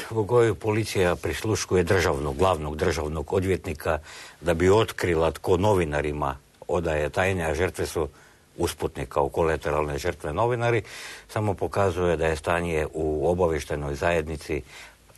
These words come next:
ali i u policiji više nego jadno. E, to je dokazuje i da mi u Saboru hitno moramo raspraviti o promjeni eventualno onog dijela zakonodavstva koja govori o ovlastima policije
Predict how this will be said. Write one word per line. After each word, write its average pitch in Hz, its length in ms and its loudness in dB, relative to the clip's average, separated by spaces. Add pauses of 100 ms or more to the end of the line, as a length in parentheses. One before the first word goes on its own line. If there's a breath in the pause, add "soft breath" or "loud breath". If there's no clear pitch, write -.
ali 78 240 0
i 76 80 -2
u 71 100 -2
policiji 78 880 -2
više 71 400 -4 (220)
nego 78 240 -2
jadno. 53 380 -4 (500 loud breath)
E, 82 560 -6
to 127 120 4
je 101 60 8
dokazuje 90 800 2
i 90 100 -4
da 85 160 0
mi 90 120 0
u 78 120 0
Saboru 82 680 2 (140)
hitno 92 320 -6
moramo 78 480 0 (320 loud breath)
raspraviti 80 760 -2
o 73 140 0
promjeni 78 500 0
eventualno 78 500 0
onog 87 200 2
dijela 85 280 4
zakonodavstva 78 720 0
koja 78 220 2
govori 78 320 2
o 76 60 4
ovlastima 73 560 0
policije 78 720 0